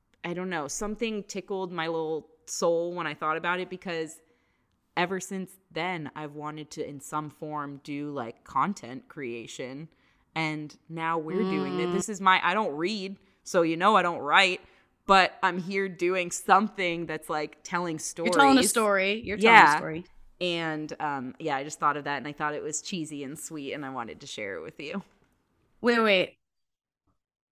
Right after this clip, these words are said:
Speaker 2: When you talk about paperwork for the Jessica Book Company, is this, like, you have, like, you have an L L C somewhere? Or, like, what did that, what's the paperwork? What is it?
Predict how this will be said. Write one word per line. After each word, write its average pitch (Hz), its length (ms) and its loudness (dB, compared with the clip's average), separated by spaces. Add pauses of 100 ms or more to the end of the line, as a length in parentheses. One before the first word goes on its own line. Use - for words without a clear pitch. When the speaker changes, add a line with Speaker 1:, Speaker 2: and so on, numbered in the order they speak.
(480)
Speaker 2:
When 233 160 2
you 269 60 4
talk 320 140 4
about 254 220 6
paperwork 277 500 2
for 247 80 -4
the 208 80 -4
Jessica 220 320 -4
Book 202 300 -2
Company, 202 320 0
is 180 100 -4
this, 214 180 -4
like, 214 220 2
you 196 160 -2
have, 196 260 4
like, 180 340 0
you 185 140 -4
have 180 200 2
an 180 80 -2
L 180 180 2
L 165 100 0
C 170 320 -6
somewhere? 294 520 2
Or, 233 60 4
like, 233 180 2
what 208 140 2
did 269 120 4
that, 254 140 4
what's 269 160 2
the 240 80 -2
paperwork? 208 540 -4
What 220 160 4
is 277 140 0
it? - 180 -10